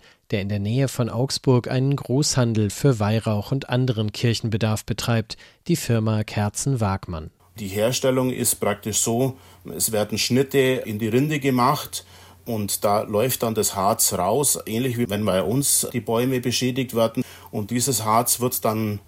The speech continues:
Speaker 2: praktisch aufgesammelt, wird gewonnen und wird dann sortiert in die verschiedenen Reinheitsstufen, in die verschiedenen Helligkeitsstufen auch.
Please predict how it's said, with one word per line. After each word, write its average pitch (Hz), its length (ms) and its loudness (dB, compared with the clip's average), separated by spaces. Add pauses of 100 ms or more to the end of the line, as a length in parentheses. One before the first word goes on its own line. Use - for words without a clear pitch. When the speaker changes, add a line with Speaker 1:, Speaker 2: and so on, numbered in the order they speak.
(140)
Speaker 2:
praktisch 104 320 -4
aufgesammelt, 131 760 2
wird 117 200 -4
gewonnen 131 640 0 (500)
und 104 220 -4
wird 110 200 0
dann 101 160 2
sortiert 127 500 2
in 104 200 -6
die 98 180 -2
verschiedenen 107 500 -2
Reinheitsstufen, 123 1120 0 (180)
in 104 180 -2
die 101 180 0
verschiedenen 104 460 0
Helligkeitsstufen 117 1040 0
auch. 101 420 -2